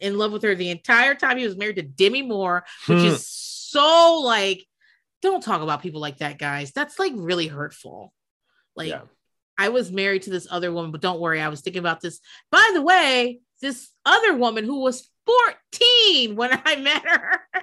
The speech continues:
Speaker 1: and I was, like, twenty." Mila Kunis was fourteen when she started this, that seventies show.
Speaker 2: I did not know that.
Speaker 1: She was younger than everybody else. When she is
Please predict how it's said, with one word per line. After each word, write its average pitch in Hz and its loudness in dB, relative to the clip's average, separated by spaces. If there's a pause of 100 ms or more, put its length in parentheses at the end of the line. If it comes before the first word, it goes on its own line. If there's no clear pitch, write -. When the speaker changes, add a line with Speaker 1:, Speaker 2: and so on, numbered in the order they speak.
(120)
Speaker 1:
and 208 -18
I 285 -8
was, 294 -16 (100)
like, 165 -18 (120)
twenty." - -20 (260)
Mila 539 -2 (100)
Kunis 523 -2
was 320 -10
fourteen 302 -2 (220)
when 220 -8
she 247 -6
started 226 0
this, 196 -10
that 190 -4
seventies 165 -8
show. - -16 (420)
Speaker 2:
I 95 -4
did 82 -10
not 82 -4
know 69 -8
that. 62 -14 (200)
Speaker 1:
She 302 -6
was 302 -4
younger 294 -2
than 247 -2 (200)
everybody 277 0
else. 185 -6 (220)
When 247 -4
she 302 -2
is 415 2